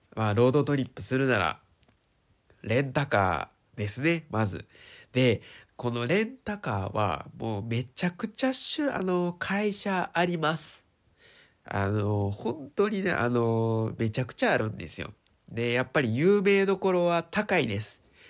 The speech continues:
あの、安心感はありますけどね。で、まあ、その、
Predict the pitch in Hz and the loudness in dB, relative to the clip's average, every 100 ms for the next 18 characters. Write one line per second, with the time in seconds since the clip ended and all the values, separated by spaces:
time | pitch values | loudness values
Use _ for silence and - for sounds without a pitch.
0 | - - 117 113 107 104 104 104 - _ | -20 4 6 6 4 2 2 2 -2 _
1 | 202 233 - 240 - 73 - 107 107 104 | 4 4 2 -2 -2 -2 -2 -2 -2 -4
2 | - 98 104 131 - _ _ _ _ _ | -4 -6 -4 -6 -8 _ _ _ _ _
3 | _ _ _ - - - _ 147 131 - | _ _ _ -20 -20 -20 _ -2 -2 -2
4 | - - - - - 127 107 110 107 104 | -10 -20 -20 -14 -2 0 2 2 2 2
5 | 104 107 - | 0 -2 -6